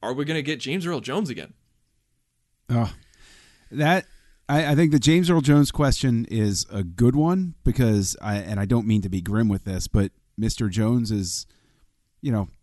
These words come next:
Speaker 2: the years are piling up. And,
Speaker 1: He's advancing
Speaker 2: uh,
Speaker 1: in age, yes.
Speaker 2: Yes.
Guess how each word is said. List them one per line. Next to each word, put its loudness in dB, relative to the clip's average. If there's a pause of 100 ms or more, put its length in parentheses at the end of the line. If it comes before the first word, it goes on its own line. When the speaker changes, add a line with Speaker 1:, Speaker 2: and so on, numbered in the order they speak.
(200)
Speaker 2:
the 0
years 4
are 2
piling 0
up. -2 (640)
And, 0
Speaker 1:
He's 2
advancing 2
Speaker 2:
uh, 0
Speaker 1:
in -2
age, -6
yes. -6
Speaker 2:
Yes. 0